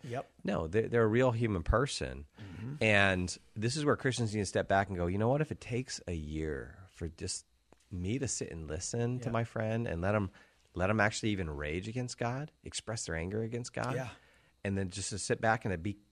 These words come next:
Speaker 2: be a container for that. Say, 'Hey, I poured in right here, man. I'm, I'm here
Speaker 1: Yes,
Speaker 2: with you.
Speaker 1: that's
Speaker 2: I'm gonna
Speaker 1: dope.
Speaker 2: walk
Speaker 1: I
Speaker 2: with
Speaker 1: love
Speaker 2: you.
Speaker 1: that.
Speaker 2: And I'm gonna listen. I'm not gonna get defensive.
Speaker 1: Mm-hmm.
Speaker 2: I'm not gonna start jumping on you at this point.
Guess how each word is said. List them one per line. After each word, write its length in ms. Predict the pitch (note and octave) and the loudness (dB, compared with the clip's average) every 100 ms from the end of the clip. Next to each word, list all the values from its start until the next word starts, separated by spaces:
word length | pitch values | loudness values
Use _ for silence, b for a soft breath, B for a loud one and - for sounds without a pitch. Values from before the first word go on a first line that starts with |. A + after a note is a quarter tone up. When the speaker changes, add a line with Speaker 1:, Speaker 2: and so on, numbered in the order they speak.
| _ - | _ -2
Speaker 2:
be 100 | C3 | 0
a 40 | |
container 500 | C#3 A#2+ - A#2+ C#3+ | 0 -2 -2 -2 -2
for 120 | A2 D#2 | -4 -8
that. 180 | C#2+ - | -10 -6
Say, 120 | A2+ | -4
'Hey, 180 | E3 - | -2 -4
I 20 | |
poured 320 | - B2 B2+ | -4 -2 -2
in 140 | C3 A#2 | -2 -2
right 160 | A#2 | -4
here, 140 | A#2+ F2+ | -4 -6
man. 180 | E2+ | -6
I'm, 220 | F2+ G2 - | -6 -6 -8
I'm 140 | F2+ | -8
here 160 | F#2 A#2+ | -4 0
Speaker 1:
Yes, 220 | B2 A2+ | 2 2
Speaker 2:
with 80 | G#2+ | 0
you. 40 | A2 | 2
Speaker 1:
that's 200 | C3 F2+ | 2 0
Speaker 2:
I'm 60 | |
gonna 140 | E2 B2 | 2 0
Speaker 1:
dope. 120 | G#2+ | 0
Speaker 2:
walk 0 | |
Speaker 1:
I 20 | |
Speaker 2:
with 100 | G#2+ | -2
Speaker 1:
love 140 | A2+ G#2+ | -2 -2
Speaker 2:
you. 60 | G#2+ | -4
Speaker 1:
that. 180 | E2 B B B B B | -8 B B B B B
Speaker 2:
And 440 | G2 F#2+ F2 F2 - | 2 4 4 2 0
I'm 120 | F#2+ | 0
gonna 160 | A2+ F2 | 0 -2
listen. 560 | D#2+ G2 - B2+ C#3 C#3+ - | -2 -4 -4 -6 -8 -10 -2
I'm 120 | A2 | 0
not 120 | A2+ | 2
gonna 160 | C3+ A#2 | 2 4
get 160 | C#3+ | 2
defensive. 840 | C3 - B2 C3 - D3+ D#3 D#3 - | -2 -6 -4 -2 0 0 -2 -6 -14
Speaker 1:
Mm-hmm. 340 | G#2 F2+ B2+ D3+ | -12 -8 -6 -2
Speaker 2:
I'm 100 | B2 | 0
not 180 | C3 B2 | 0 0
gonna 140 | C3+ | -4
start 560 | A#2+ C#3+ C3 B2+ - G#2+ | -2 4 6 6 2 0
jumping 380 | C#3 C3 C3+ | 2 2 2
on 180 | B2 B2 | 4 4
you 580 | B2 A#2+ A#2+ A#2+ A#2+ A#2 A2+ | 4 6 6 4 2 -2 -4
at 120 | A2+ | -4
this 180 | A#2 - | -4 -6
point. 580 | - B2 A#2+ A#2+ A2+ | -4 0 2 2 -2